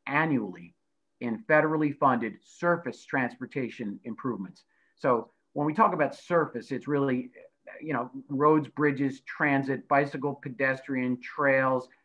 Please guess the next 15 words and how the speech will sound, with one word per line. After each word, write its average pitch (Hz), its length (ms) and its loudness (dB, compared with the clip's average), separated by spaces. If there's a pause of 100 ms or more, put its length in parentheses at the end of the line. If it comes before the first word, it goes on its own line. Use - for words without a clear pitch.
You 131 60 -6
know, 131 80 0
we're 143 160 -2
not 165 280 4
talking 143 320 6
about, 127 320 2
like, 123 300 -4
you 151 60 0
know, 113 340 0
uh, 110 220 2 (500)
uh, 113 160 -2 (160)
airlines 127 680 4
or, 110 380 -4
uh, 104 140 -2 (580)
I, 123 120 -14